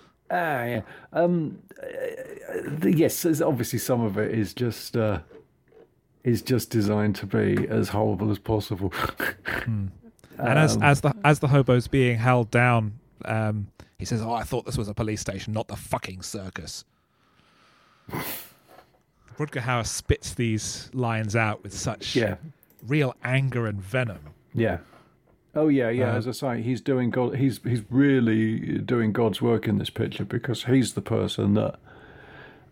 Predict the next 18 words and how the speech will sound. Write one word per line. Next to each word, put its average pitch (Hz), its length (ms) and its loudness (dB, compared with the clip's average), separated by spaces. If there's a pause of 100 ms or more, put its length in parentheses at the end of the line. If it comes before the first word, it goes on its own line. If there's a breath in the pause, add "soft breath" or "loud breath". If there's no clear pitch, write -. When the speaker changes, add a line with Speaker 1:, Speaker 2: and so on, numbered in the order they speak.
Speaker 1:
um, 117 640 0 (760)
stops - 500 -4
it 117 100 -4
from 120 140 -4
spinning 117 440 0
completely 110 480 -2
out 104 200 -4
of - 80 -14
control. 117 540 0 (600)
Speaker 2:
Hmm. 104 220 -4 (1120 loud breath)
He's, 135 280 0
as - 140 0
he's 139 140 0
stumbling 151 400 4
down 139 200 6
the 120 80 2
street, 131 380 2
he, 123 420 0